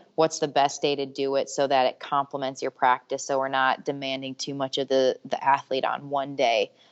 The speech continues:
Um, so that they can carry out training well, they can carry out conditioning well, um, and make it through the week and stuff. So,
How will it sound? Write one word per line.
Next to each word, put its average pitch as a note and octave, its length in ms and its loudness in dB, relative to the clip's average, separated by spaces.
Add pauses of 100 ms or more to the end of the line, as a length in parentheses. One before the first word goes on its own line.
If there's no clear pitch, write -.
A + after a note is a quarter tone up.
(160)
Um, A#2+ 500 0
so - 160 -2
that C#3 140 0
they C#3 80 2
can C#3 400 -6
carry D3 280 4
out C3 300 4 (220)
training F3 480 2
well, D#3+ 280 4
they C3+ 120 -2
can C3+ 140 -14
carry C3+ 200 -2
out C3 160 2
conditioning D3 580 -4
well, C3 420 4 (360)
um, C3 460 -2 (320)
and D3+ 120 -6
make C#3+ 200 -2
it - 100 -12
through C#3+ 140 -4
the C3+ 100 -4
week C3 240 -4
and - 100 -10
stuff. C3 240 -2
So, C3+ 400 4